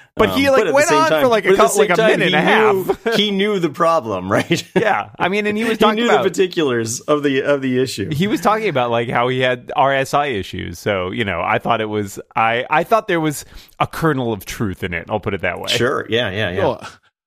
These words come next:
Speaker 3: I think that he probably also is an Apple nerd. I
Speaker 1: Mm-hmm.
Speaker 3: feel <laughs> like, you know,
Speaker 1: That's fair.
Speaker 3: you have
Speaker 1: That's
Speaker 3: to have
Speaker 1: fair.
Speaker 3: read something to know that this is not just you. So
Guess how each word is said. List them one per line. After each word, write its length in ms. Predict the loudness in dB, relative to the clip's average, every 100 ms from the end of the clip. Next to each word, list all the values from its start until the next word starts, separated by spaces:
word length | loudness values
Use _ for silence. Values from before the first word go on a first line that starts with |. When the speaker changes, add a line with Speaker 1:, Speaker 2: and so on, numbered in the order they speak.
| _ -6
Speaker 3:
I 160 | -2 0
think 240 | 0 0
that 100 | 0
he 220 | -2 -8 -10 -16 -4
probably 360 | -4 -2 -4
also 320 | -4 -4 -4
is 120 | -6 -8
an 80 |
Apple 240 | -10 -12 -16
nerd. 260 | -16 -20 -20 -4
I 120 | -2
Speaker 1:
Mm-hmm. 220 | -2 0
Speaker 3:
feel 140 | 0 0
<laughs> 60 | -2
like, 260 | -4 -6
you 140 | -4 0
know, 140 | -2 -2
Speaker 1:
That's 240 | -6 -4
fair. 240 | -6 -6 -2
Speaker 3:
you 140 | 0
have 120 | 0
Speaker 1:
That's 100 | -2
Speaker 3:
to 80 | -2
have 100 | -2
Speaker 1:
fair. 80 | -2
Speaker 3:
read 180 | -4 -4
something 580 | -6 -4 -2 -2 -6 -6
to 100 | -4
know 220 | -2 -2
that 180 | -4 -6
this 160 | -10
is 100 | -8
not 180 | -8 -8
just 260 | -8 -10 -10
you. 200 | -12 -14
So 160 | -20